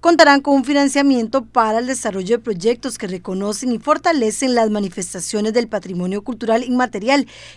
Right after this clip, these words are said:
que se encuentran en el territorio costarricense, como un aporte desde la gestión cultural comunitaria a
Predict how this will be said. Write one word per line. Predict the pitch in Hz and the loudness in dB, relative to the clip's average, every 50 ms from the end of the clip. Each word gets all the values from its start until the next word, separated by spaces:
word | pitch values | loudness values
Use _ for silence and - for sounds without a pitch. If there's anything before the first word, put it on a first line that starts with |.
| - - | -12 -10
que | 202 180 | -8 -6
se | - 226 | -2 -2
encuentran | 220 208 202 - 262 294 302 277 359 370 359 | -2 -2 -2 0 0 0 2 2 2 0 2
en | 359 330 | 2 0
el | 277 214 | 0 0
territorio | - 226 190 196 175 208 202 202 226 226 | -2 -4 -4 -4 -4 -2 0 0 0 0
costarricense, | - 247 - - 233 202 180 180 170 - 202 185 180 175 - 185 175 - - - - - - - | -2 -4 -4 -4 -4 -4 -4 -4 -6 -6 -4 -4 -4 -4 -6 -8 -10 -14 -16 -20 -20 -20 -12 -6
como | - 196 196 190 196 | -2 0 0 2 2
un | 208 214 | 2 2
aporte | 214 - - 254 247 233 226 226 285 285 | 0 0 2 4 4 4 4 2 0 0
desde | 233 214 226 226 202 240 254 | 2 2 0 2 2 2 2
la | 254 | 2
gestión | 233 - 226 - - - 208 180 | 2 0 -2 -6 -6 -6 -6 -6
cultural | - 247 233 226 254 214 202 190 185 | -6 -8 -8 -6 -4 -4 -4 -4 -4
comunitaria | - 240 247 254 240 220 - 220 202 208 220 254 247 - | -2 0 0 0 0 0 0 -2 -2 0 2 2 2 2
a | - - 226 233 254 - | 0 0 0 0 0 -2